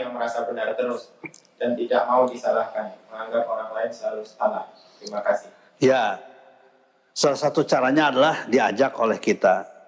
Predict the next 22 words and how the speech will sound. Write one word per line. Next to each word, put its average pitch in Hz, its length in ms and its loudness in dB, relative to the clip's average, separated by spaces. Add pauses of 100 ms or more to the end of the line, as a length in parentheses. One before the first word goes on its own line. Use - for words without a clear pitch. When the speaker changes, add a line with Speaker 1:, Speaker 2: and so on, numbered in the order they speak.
(460)
Speaker 2:
pada 98 560 4 (720)
pertemuan-pertemuan, 104 1400 2
pengajian-pengajian 92 1400 0
yang 90 400 -2 (240)
berisikan 95 520 0
nasihat. 85 480 -6 (960)
Karena 110 320 4
orang 113 240 4
yang 101 160 0
semacam 98 460 -2 (100)
ini 107 160 -4
kan 120 200 2 (680)
orang 101 240 4
yang 98 160 -4
keras 104 320 0
hatinya. 85 480 -6 (640)
Apalagi 107 400 2
kalau 123 240 2
tidak 110 320 0
pernah 107 160 0
mendapatkan 104 560 0
nasihat. - 560 -4